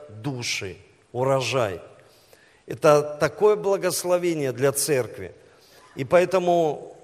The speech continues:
ставьте целью, молитесь, чтобы в каждом городе мы могли иметь своё здание,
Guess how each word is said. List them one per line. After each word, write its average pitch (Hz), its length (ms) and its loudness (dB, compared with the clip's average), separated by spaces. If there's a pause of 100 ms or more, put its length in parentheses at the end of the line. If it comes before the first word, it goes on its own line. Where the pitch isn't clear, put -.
ставьте 196 460 0
целью, 185 500 0
молитесь, 147 720 -4 (320)
чтобы 151 760 0 (360)
в - 100 -20
каждом 165 560 -2
городе 170 500 0
мы 143 340 -4
могли 160 680 -4
иметь 143 580 -4 (500)
своё 135 460 -2
здание, 107 580 -2